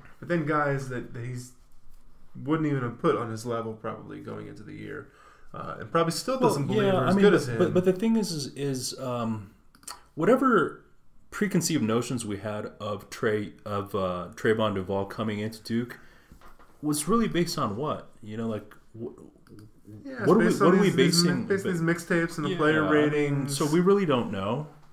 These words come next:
Speaker 2: you
Speaker 1: Yeah.
Speaker 2: know? And obviously the coaches also, I mean, it, it, it should be sort of an indictment on the coaches for, for
Speaker 1: Recruiting this kid.
Speaker 2: Yeah.
Speaker 1: <laughs> I mean,
Speaker 2: Yeah, I mean, like,
Speaker 1: but
Speaker 2: they
Speaker 1: look, there weren't a lot of great freshman point guards in the N C double A this year.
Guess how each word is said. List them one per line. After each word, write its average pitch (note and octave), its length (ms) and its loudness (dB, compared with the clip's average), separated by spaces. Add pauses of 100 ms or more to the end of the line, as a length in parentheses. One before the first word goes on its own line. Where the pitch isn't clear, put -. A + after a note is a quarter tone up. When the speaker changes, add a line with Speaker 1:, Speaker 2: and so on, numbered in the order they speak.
(320)
Speaker 2:
you B2 100 -4
Speaker 1:
Yeah. B2 60 0
Speaker 2:
know? D3 220 -2 (220)
And C3 140 0
obviously D#3 380 6
the B2 100 2
coaches D#3+ 400 -2
also, A#2+ 340 0
I G2+ 60 0
mean, G#2 220 -2 (680)
it, - 220 -10 (360)
it, - 220 -12
it A2+ 100 -6
should E3+ 200 -4
be F3 80 -2
sort C#3+ 240 0
of C3 60 0
an A#2+ 60 0
indictment G#2+ 380 0
on G2+ 80 -2
the F#2+ 60 -4
coaches C3 400 -8
for, F#2+ 460 -6 (1200)
for F2+ 600 -6 (360)
Speaker 1:
Recruiting C#3 500 0
this C3+ 160 -4
kid. A3+ 220 2
Speaker 2:
Yeah. - 420 -4
Speaker 1:
<laughs> - 0 -
I G#3 80 6
mean, E3+ 240 6
Speaker 2:
Yeah, G#3 180 2
I D#3+ 80 0
mean, C#3 140 0
like, C3+ 340 0
Speaker 1:
but - 60 -2
Speaker 2:
they F3+ 100 6
Speaker 1:
look, G3 220 8
there E3 100 6
weren't F3+ 220 10
a D#3 40 6
lot D3 200 4
of C#3+ 80 -2
great B2 300 -2 (200)
freshman A#2 380 -4
point B2+ 240 -8
guards G#2+ 320 -6
in A2 60 -8
the G#2+ 80 -6
N G#2+ 120 -8
C A2 80 -10
double G#2+ 200 -8
A A2 100 -4
this A2 240 -10
year. F#2+ 200 -12